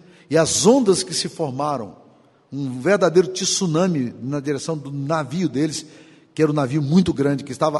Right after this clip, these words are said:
a quilômetros de distância, eles acompanhando com binóculo. Mas esse homem, tempos depois dessa experiência,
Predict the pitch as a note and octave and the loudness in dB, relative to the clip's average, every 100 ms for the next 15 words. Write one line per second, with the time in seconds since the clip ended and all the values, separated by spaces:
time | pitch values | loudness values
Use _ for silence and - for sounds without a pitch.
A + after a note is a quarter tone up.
0 | - - E3+ D#3 A3 F#3+ - B2 - - | -6 -6 2 6 6 6 -2 -6 -8 -12
1 | - C#3+ C3 C3+ A#2 B2 B2+ A#2 A2+ B2 | -6 -6 -4 -8 -8 -8 -8 -6 -6 -6
2 | A#2+ A2+ A2 G2+ F#2 F#2+ - _ _ _ | -6 -6 -6 -6 -8 -14 -20 _ _ _
3 | _ _ _ _ _ _ _ _ _ _ | _ _ _ _ _ _ _ _ _ _
4 | _ _ _ _ _ - B2 F#3+ G3 E3+ | _ _ _ _ _ -4 4 4 4 2
5 | D#3 G#2 - - - - _ _ _ - | 2 -2 -8 -18 -20 -20 _ _ _ -14
6 | - - D#3+ D#3 E3 E3 E3+ B2+ A2+ A2+ | -4 0 0 2 0 2 0 0 -2 -6
7 | - G#2+ G#2 F#2 - | -8 -8 -8 -10 -14